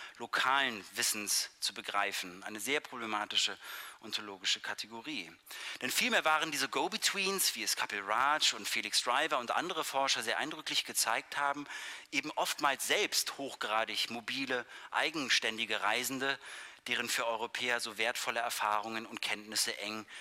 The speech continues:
mit eben dieser Mobilität zusammenhingen. Ich werde das nicht ausführen, aber es geht sogar so weit, dass einige Assistenten selbst zu Überseereisenden wurden. Ein gelehrter Munshi aus Kalkutta, Syed Mohammed Said, begleitete die Brüder achtzehn Monate lang nach Berlin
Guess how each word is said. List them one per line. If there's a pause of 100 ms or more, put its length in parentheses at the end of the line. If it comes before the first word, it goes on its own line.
(220)
mit
eben
dieser
Mobilität (180)
zusammenhingen. (960)
Ich
werde
das
nicht
ausführen,
aber
es
geht
sogar
so
weit,
dass
einige
Assistenten
selbst
zu
Überseereisenden
wurden. (460)
Ein
gelehrter
Munshi
aus
Kalkutta,
Syed
Mohammed
Said,
begleitete
die
Brüder
achtzehn
Monate
lang
nach
Berlin